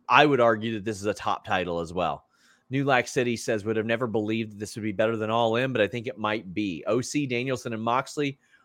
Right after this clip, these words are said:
are the heart and soul of A E W." You could say that either one of these were show of the year, and I wouldn't argue with you,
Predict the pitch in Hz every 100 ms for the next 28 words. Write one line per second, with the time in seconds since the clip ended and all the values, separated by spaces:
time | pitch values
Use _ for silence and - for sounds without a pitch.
0 | _ 110 95 - 131 117 120 123 113 113
1 | 101 101 98 95 87 78 71 - _ _
2 | _ 196 277 - 175 131 156 156 143 175
3 | 185 123 127 - 147 139 120 113 190 233
4 | 117 120 175 120 127 294 294 180 95 76
5 | - 62